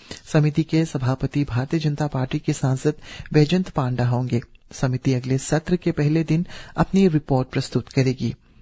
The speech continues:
आयकर विधेयक दो हज़ार पच्चीस बृहस्पतिवार को लोकसभा में पेश किया गया था। उत्तर प्रदेश के प्रयागराज जिले में कार और बस की टक्कर में दस लोगों की मौत हो गई और उन्नीस अन्य घायल हो गए।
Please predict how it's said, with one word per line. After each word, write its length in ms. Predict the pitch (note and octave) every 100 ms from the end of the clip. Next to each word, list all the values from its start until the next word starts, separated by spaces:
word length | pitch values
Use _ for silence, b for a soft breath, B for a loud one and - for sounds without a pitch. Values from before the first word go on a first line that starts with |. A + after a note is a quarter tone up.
| -
आयकर 320 | A#2+ A#2+ C3+
विधेयक 340 | C3 B2+ C3 C3+
दो 100 | B2+
हज़ार 320 | A#2+ A#2+ B2+
पच्चीस 420 | A#2+ C#3+ - F#3 - B B -
बृहस्पतिवार 640 | E3 - E3 F3 E3 F#3+
को 140 | -
लोकसभा 520 | F3 C3+ - C#3+ B2 B2
में 160 | D3
पेश 300 | F#3+ D3 B2+
किया 220 | - B2+
गया 220 | A#2+ B2 B2
था। 300 | B2+ A2+ B2 _ _ - - - - - - - _ _ _ b b b b -
उत्तर 180 | E3+ G3+
प्रदेश 340 | G3+ G#3+ A3
के 120 | -
प्रयागराज 560 | A#3 F3+ E3+ E3+ E3 F3 -
जिले 240 | - D3+ D#3+
में 180 | D#3+ E3+ -
कार 280 | D3 E3
और 220 | F3 D#3 C#3+
बस 220 | D#3 -
की 120 | F3+
टक्कर 400 | - D3 - F#3+
में 140 | C#3
दस 220 | A#2+ B2+ C3+
लोगों 260 | B2+ C3+
की 180 | D3+ -
मौत 320 | B2 B2 C#3+
हो 100 | D3+
गई 200 | D3+ E3 G3 B B
और 120 | E3+
उन्नीस 360 | E3+ F#3 G3+ F3
अन्य 300 | - C3 C3+
घायल 320 | D3 - A#2+ B2
हो 120 | B2+
गए। 240 | - B2